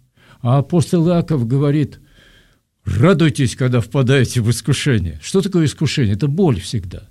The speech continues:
Или физическая, а чаще всего психологическая боль,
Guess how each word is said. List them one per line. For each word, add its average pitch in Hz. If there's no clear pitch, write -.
Или 143
физическая, 135
а 127
чаще 151
всего 131
психологическая 117
боль, -